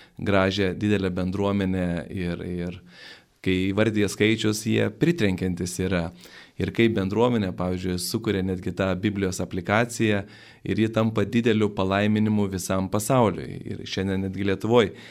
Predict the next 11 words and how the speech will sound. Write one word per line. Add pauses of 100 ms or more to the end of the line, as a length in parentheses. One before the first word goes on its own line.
(240)
visi
mes
naudojamės
YouVersion
aplikacija,
kuri
būtent
yra
sukurta (480)
jo
bendruomenės